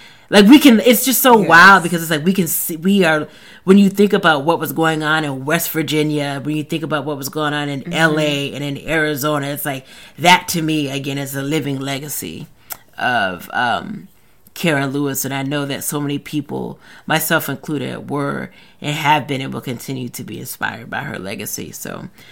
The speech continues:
Speaker 1: I think that's just an important piece of Black history, you know, that we should, uh, talk about, celebrate, and amplify right now.
Speaker 2: Mm-hmm.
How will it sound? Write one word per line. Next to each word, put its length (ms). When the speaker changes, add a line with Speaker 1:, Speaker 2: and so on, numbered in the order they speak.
Speaker 1:
I 80
think 160
that's 160
just 160
an 80
important 500
piece 300
of 120
Black 260
history, 540
you 80
know, 100
that 200
we 100
should, 320
uh, 340
talk 300
about, 320
celebrate, 680
and 120
amplify 680
right 260
now. 360
Speaker 2:
Mm-hmm. 520